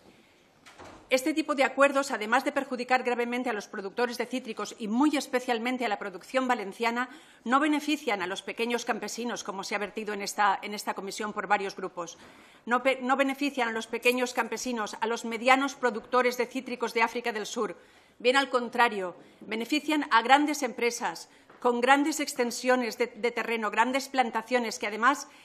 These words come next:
eh, poseen tierras que el gobierno africano cede a favor de esas grandes empresas, poseen tierras que vienen de la, de la apropiación, del acaparamiento de tierras. En definitiva,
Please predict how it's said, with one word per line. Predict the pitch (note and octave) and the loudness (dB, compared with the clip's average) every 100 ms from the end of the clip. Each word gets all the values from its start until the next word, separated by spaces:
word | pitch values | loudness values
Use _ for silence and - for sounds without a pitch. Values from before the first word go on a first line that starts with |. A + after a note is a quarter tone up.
| - - | -20 -8
eh, | - A#3+ A#3 G#3+ G#3 - _ _ _ _ _ - | 2 4 6 2 -2 -12 _ _ _ _ _ 0
poseen | B3 - D4 D#4 D4+ | 2 6 4 4 0
tierras | C4 C#4+ D4+ C#4 D4+ - | 2 2 4 4 2 -2
que | - A#3+ A#3+ A#3+ A#3+ | -2 2 2 2 -2
el | A3 | -2
gobierno | A3+ A3 D4 D4+ | -2 2 2 4
africano | D4 D4 B3+ C4+ C4+ C4 D4 - - _ _ _ _ _ | 2 0 2 4 6 2 -2 -10 -20 _ _ _ _ _
cede | - - D4 B3+ F#3+ F3 | -4 4 6 4 -2 -2
a | G3+ C#4 | 0 2
favor | A#3+ B3 A#3+ | 4 4 2
de | |
esas | B3 C4 B3 | 0 0 0
grandes | A#3 B3+ B3 | 0 0 -2
empresas, | A3 G#3 A#3 A3 G3 F#3+ - - - | -4 -4 -2 -2 -2 -4 -8 -14 -6
poseen | A3+ C#4+ D4 D4+ | 0 4 4 4
tierras | C#4+ C#4+ D#4 D4+ | 2 4 4 2
que | - | 0
vienen | A#3 B3 C#4 D4 | 4 4 4 4
de | B3 | 4
la, | G#3 G#3 F#3+ G#3 | 6 6 4 0
de | G#3+ | 6
la | G#3 | 6
apropiación, | G#3 A3 A3 G#3+ G3+ - B3+ B3 F#3 - - - | 6 2 -2 0 0 4 4 4 0 -14 -20 -4
del | A3+ | 0
acaparamiento | A3+ A3+ A#3 A3 C4 C#4+ D#4+ | 2 4 4 2 0 0 2
de | B3+ | 2
tierras. | B3 B3 B3 F3+ - - - _ _ _ _ _ _ _ _ _ _ _ - | 4 4 4 0 -6 -12 -20 _ _ _ _ _ _ _ _ _ _ _ 2
En | B3 | 2
definitiva, | A#3+ A#3+ C4 C4 D4+ D#4 E4 E4+ | 2 0 -2 0 2 4 4 2